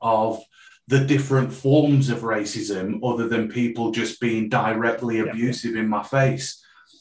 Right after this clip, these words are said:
Speaker 1: And it was only at this point where, <laughs> you know, I, I retrospectively realized that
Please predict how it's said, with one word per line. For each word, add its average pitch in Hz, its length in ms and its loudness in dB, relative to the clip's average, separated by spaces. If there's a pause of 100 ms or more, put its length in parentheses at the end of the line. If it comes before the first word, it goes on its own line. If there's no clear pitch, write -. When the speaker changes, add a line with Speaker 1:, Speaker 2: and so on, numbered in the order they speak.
(340)
Speaker 1:
And 127 180 4
it 131 80 4
was 139 140 4
only 180 320 4
at 143 160 -2
this 170 300 0
point 95 540 -4 (260)
where, 123 420 4
<laughs> 190 120 0
you 156 80 6
know, 123 800 0
I, 120 160 4
I 104 100 -4
retrospectively 135 1120 -2
realized 117 800 0
that 120 320 0